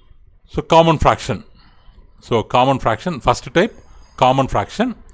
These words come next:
means fractions whose denominator is not ten. Means two by seven. Here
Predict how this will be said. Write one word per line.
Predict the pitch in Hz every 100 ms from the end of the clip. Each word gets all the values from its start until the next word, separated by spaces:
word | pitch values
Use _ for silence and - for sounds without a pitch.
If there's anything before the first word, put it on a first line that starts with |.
| - -
means | 143 247 - - _ _ - 131
fractions | - 156 185 - 202 214 - - - - - -
whose | - - 214 208 160 151 - 104
denominator | 139 170 165 156 160 156 147 - - _ 131
is | 139 117
not | 127 147 196 - - _ - _
ten. | 156 101 78 _ _ _ _ - _ _ _ _ _ _ _
Means | 143 220 - _ _ _ _ _ _ -
two | 156
by | 151 143
seven. | - 131 120 - _ _ _ _ _ - - _
Here | - 151 147